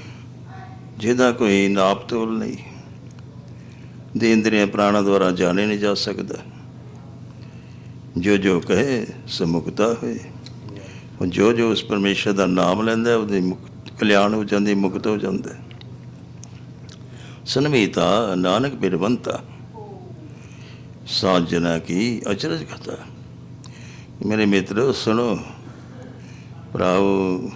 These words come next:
ਮਿੱਤਰੋ ਸੁਣੋ ਕਿ ਸਾਧ ਜਨਾ ਕੀ ਅਚਰਜ ਕਥਾ। ਕਹਿੰਦੇ ਅਚਰਜ ਕਥਾ ਹੈ, ਸਾਧੂਆਂ ਦੀ ਕਹਿੰਦੇ ਸੁਣਾਉਣ ਲੱਗੇ ਨੇ।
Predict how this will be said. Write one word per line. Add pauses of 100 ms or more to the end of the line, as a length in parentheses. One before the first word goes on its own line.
ਮਿੱਤਰੋ
ਸੁਣੋ
ਕਿ (800)
ਸਾਧ
ਜਨਾ
ਕੀ
ਅਚਰਜ
ਕਥਾ। (1160)
ਕਹਿੰਦੇ
ਅਚਰਜ
ਕਥਾ
ਹੈ,
ਸਾਧੂਆਂ
ਦੀ
ਕਹਿੰਦੇ
ਸੁਣਾਉਣ
ਲੱਗੇ
ਨੇ।